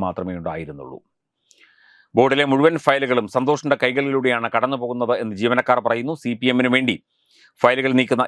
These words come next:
ഇയാൾക്ക് പ്രതിമാസം ലഭിക്കുന്നത് നാൽപതിനായിരം ഓണറേറിയം ആണ്. ബോർഡിൽ നിന്ന് വിരമിച്ച നൂറുകണക്കിന് ജീവനക്കാർ പെൻഷൻ കിട്ടാതെ വലയുമ്പോഴും സന്തോഷിന് മുടങ്ങാതെ ഓണറേറിയം ലഭിക്കുന്നുണ്ട്. ഇയാളുടെ നേതൃത്വത്തിലാണ് ബോർഡിൻ്റെ ദൈനംദിന പ്രവർത്തനങ്ങൾ നിയന്ത്രിക്കുന്നത്. ബോർഡ് പ്രസിഡൻ്റൊക്കെ തന്നെ, ആ,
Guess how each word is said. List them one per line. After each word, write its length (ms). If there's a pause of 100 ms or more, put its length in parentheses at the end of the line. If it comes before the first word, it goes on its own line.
ഇയാൾക്ക് 300
പ്രതിമാസം 500
ലഭിക്കുന്നത് 460 (120)
നാൽപതിനായിരം 640 (160)
ഓണറേറിയം 540 (120)
ആണ്. 120 (640)
ബോർഡിൽ 280
നിന്ന് 140 (100)
വിരമിച്ച 320 (160)
നൂറുകണക്കിന് 580
ജീവനക്കാർ 480
പെൻഷൻ 320
കിട്ടാതെ 320
വലയുമ്പോഴും 480
സന്തോഷിന് 420
മുടങ്ങാതെ 460 (480)
ഓണറേറിയം 640
ലഭിക്കുന്നുണ്ട്. 540 (340)
ഇയാളുടെ 320
നേതൃത്വത്തിലാണ് 640 (120)
ബോർഡിൻ്റെ 320 (180)
ദൈനംദിന 460 (160)
പ്രവർത്തനങ്ങൾ 520 (100)
നിയന്ത്രിക്കുന്നത്. 560 (120)
ബോർഡ് 280
പ്രസിഡൻ്റൊക്കെ 580
തന്നെ, 180 (500)
ആ, 20